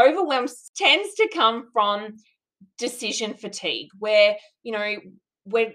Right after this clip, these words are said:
we're making so many decisions a day. And if we're not planning our time or not, you know, being a bit more strategic with our time, then we're making even more decisions on the spot.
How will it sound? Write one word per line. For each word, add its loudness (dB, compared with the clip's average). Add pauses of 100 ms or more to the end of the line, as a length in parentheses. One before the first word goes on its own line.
we're 0
making -4 (100)
so -2
many -4
decisions -10
a -10
day. -4 (500)
And -2
if -14
we're -6
not 0 (100)
planning -6
our -6
time -8
or -8
not, -4 (240)
you -10
know, -8
being -8
a -8
bit -14
more -8
strategic -12
with -8
our -2 (100)
time, -2 (460)
then 0
we're 2
making -2
even -4
more 2
decisions -10
on -8
the -8
spot. 2